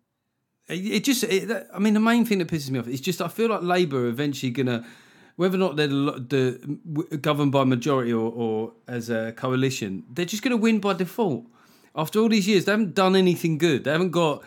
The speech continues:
a great leader or a great vision. They're just gonna end up being that guy. You know, like the girl that just dates loads of fucking wrong-uns, and there's just some guy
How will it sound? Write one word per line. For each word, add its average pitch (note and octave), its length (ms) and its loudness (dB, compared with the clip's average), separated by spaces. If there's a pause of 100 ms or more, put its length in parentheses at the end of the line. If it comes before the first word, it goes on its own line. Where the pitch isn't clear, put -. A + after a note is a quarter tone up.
(160)
a C3+ 60 -2
great D3+ 340 2
leader B2 460 2 (360)
or D3+ 300 0
a C#3+ 80 0
great C#3 460 0 (200)
vision. B2+ 500 2
They're B2 120 2
just F#3+ 180 -4
gonna G#3+ 160 0
end A3 160 0
up F#3 140 0
being F3+ 160 4
that D#3 140 -2
guy. D3+ 80 0
You D#3+ 160 0
know, C4+ 100 0
like A3+ 180 -2
the F#3 60 -2
girl E3 340 2
that A#2 120 0
just C3 260 -6
dates C3 340 0
loads C3+ 360 0
of A#2+ 80 -6
fucking A#2+ 380 -4
wrong-uns, A2 440 -2
and A2+ 100 0
there's A#2 220 0
just D3 220 -4
some D#3 220 0
guy B2 340 2